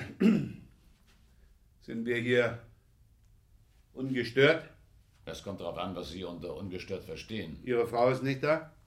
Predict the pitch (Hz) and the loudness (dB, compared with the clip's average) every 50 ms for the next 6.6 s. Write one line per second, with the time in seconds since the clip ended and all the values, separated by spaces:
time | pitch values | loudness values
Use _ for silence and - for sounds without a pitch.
0 | _ - - - - _ - 107 135 156 143 95 - - 143 175 170 87 - - | _ -20 -20 -20 -16 _ -2 0 0 0 0 -2 -4 -4 -4 -4 -4 -6 -8 -10
1 | - - - - - - _ _ - - - - - _ _ _ _ _ _ _ | -14 -20 -20 -20 -20 -20 _ _ -20 -20 -20 -20 -20 _ _ _ _ _ _ _
2 | _ _ _ _ _ _ - 104 104 - 151 131 113 107 123 120 107 85 76 67 | _ _ _ _ _ _ -10 -10 -4 -2 0 0 2 2 2 0 0 0 -4 -6
3 | - - - - 98 101 - - - 147 - - 98 104 175 - 101 - 98 110 | -12 -14 -12 -10 -8 -8 -6 -6 -6 -6 -6 -4 -2 0 2 2 0 0 -2 -4
4 | 110 104 104 127 117 113 113 - 104 98 - - - - - - _ _ _ _ | -6 -4 -2 -2 -2 -2 -2 -6 -10 -10 -10 -12 -14 -14 -18 -20 _ _ _ _
5 | _ - _ - - 131 123 113 98 113 120 110 113 139 135 - 123 - 135 127 | _ -20 _ -18 -10 -8 -6 -6 -2 0 2 2 2 4 4 4 4 6 4 2
6 | - - - 156 - - - 208 - - - | 0 2 2 2 4 8 8 8 8 6 4